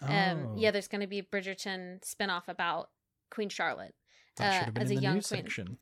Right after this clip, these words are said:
Speaker 1: It was, and I accidentally <laughs> skipped it.
Speaker 2: Oh. <laughs>
Speaker 1: Um, but no, I, I think that everyone's kind of aware that it's gonna be this happily ever after situation.
Speaker 2: 'Cause what kind of a romance would it be if it wasn't, you know?
Speaker 1: Well, and I think you're, you're kind of guaranteed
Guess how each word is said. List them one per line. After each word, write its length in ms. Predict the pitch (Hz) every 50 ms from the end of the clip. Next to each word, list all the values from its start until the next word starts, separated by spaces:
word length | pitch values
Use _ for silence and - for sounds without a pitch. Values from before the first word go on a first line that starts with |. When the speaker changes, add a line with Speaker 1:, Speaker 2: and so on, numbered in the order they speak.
| _ - - - _ _ -
Speaker 1:
It 180 | 240 226 214 208
was, 300 | 214 220 254 339 330 320
and 100 | 240 196
I 60 | 170
accidentally 540 | 165 175 208 - - 285 247 269 - 370 359
<laughs> 0 |
skipped 420 | - - - - - - - - -
it. 180 | - - - -
Speaker 2:
Oh. 260 | 151 127 110 110 110 -
<laughs> 180 | 932 - - 180
Speaker 1:
Um, 380 | 277 294 277 269 254 254 180 - - - 262
but 360 | 254 330 311 294 - - - _ _ _ _
no, 300 | - 294 311 339 320 302
I, 240 | 269 - - 277 - -
I 120 | 285 277
think 260 | 269 320 330 311 -
that 240 | - 285 262 214 - - -
everyone's 420 | - 311 320 370 370 381 381 359 -
kind 220 | - - 311 302 294
of 80 | 254
aware 320 | 269 233 214 208 208 214 208
that 120 | 202 190
it's 160 | 190 185 - -
gonna 180 | - 208 202 185
be 80 | 202
this 180 | 180 185 180 -
happily 600 | - - 175 170 - - 190 185 180 180 185 - _ -
ever 240 | 226 220 190 196 180
after 580 | 170 170 180 - - 214 196 185 185 180 196 240 - _ _ _
situation. 840 | - - - 233 214 - 202 196 185 185 - - 165 170 175 196 208 _
Speaker 2:
'Cause 140 | - - 143
what 120 | 175 180 -
kind 120 | 196 185
of 80 | 175 160
a 60 | 147
romance 380 | 139 139 143 143 147 139 127
would 100 | - 143
it 60 | 131 120
be 120 | 135 131
if 100 | 120 -
it 140 | 113 - -
wasn't, 600 | 104 101 - 110 113 110 - 85 - - - - -
you 140 | - -
know? 80 | - -
Speaker 1:
Well, 280 | 294 349 359 339 339 339
and 160 | - - 330 339
I 120 | 330 330
think 280 | 330 370 381 359 - 381
you're, 140 | 370 359
you're 200 | 330 254 311 320
kind 200 | 311 - 359 381
of 100 | 370 254
guaranteed 880 | 247 277 277 294 294 285 269 - - - 285 277 247 226 208 196 196